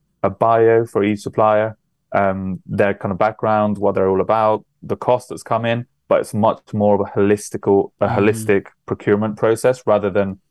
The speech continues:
Speaker 1: pricing being kind of one of the key elements. Now it's actually who they are, what they've done before, projects they've done on the RentCap platform, plus price is kind of the, the review, and the client can then select who they want.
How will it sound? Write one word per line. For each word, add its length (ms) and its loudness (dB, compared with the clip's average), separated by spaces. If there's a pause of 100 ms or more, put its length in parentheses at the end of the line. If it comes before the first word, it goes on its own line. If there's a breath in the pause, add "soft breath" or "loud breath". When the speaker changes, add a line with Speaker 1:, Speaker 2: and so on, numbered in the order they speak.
(300)
Speaker 1:
pricing 400 -2
being 240 0
kind 160 -4
of 60 -2
one 100 2
of 80 -4
the 60 0
key 180 0
elements. 480 -2 (340)
Now 340 2
it's 160 -2
actually 520 -2 (880)
who 180 4
they 160 2
are, 420 0 (340)
what 200 2
they've 140 -2
done 160 -4
before, 680 0 (420)
projects 360 -4
they've 160 0
done 180 0
on 80 -2
the 60 -2
RentCap 400 -2
platform, 600 -2
plus 380 0
price 580 -4 (120)
is 160 0
kind 180 -2
of 80 -2
the, 340 2
the 120 2
review, 360 2 (260)
and 100 -2
the 40 -2
client 340 -2
can 100 -2
then 180 0
select 440 0
who 80 -4
they 120 0
want. 240 0